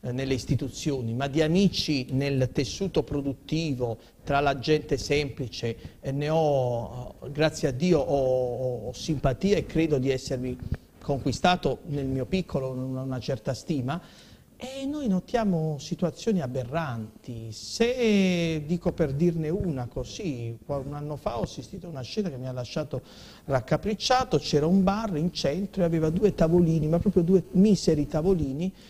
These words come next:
eh, sui quali erano esposte delle calze della Befana. Apriti cielo, mancava solo che arrivassero le forze dell'onu anche a, a bloccare. Poi, e io siccome paura non ne ho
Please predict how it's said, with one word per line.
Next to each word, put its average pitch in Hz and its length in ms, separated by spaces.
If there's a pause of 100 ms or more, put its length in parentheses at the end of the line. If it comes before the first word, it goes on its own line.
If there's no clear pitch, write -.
(140)
eh, 156 480
sui 220 400
quali 160 420
erano 147 260
esposte 143 580
delle 127 240
calze 127 520
della 120 220
Befana. 117 640
Apriti 156 500
cielo, 131 520 (240)
mancava 147 500
solo 147 460
che 117 520 (300)
arrivassero 135 720
le 131 100
forze 139 380
dell'onu 127 580
anche 120 380
a, 110 200 (360)
a 131 100
bloccare. 127 600 (600)
Poi, 151 400 (420)
e 151 220 (480)
io 170 160
siccome 147 440 (120)
paura 139 480
non 127 160
ne 180 120
ho 151 220